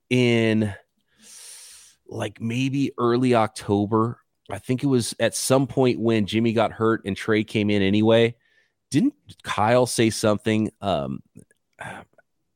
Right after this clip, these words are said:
maybe Seahawks game, maybe Cardinals game, Colts game, it was somewhere in there.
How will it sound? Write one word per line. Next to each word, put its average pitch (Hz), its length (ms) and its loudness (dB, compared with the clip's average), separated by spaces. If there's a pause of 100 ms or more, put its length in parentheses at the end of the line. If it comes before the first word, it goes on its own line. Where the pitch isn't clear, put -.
(380)
maybe 196 220 0
Seahawks 160 500 0
game, 147 240 4
maybe 170 220 4
Cardinals 147 440 0
game, 139 240 2
Colts 131 280 0
game, 101 180 0
it 104 60 2
was - 80 -4
somewhere 151 420 4
in 117 100 4
there. 95 240 0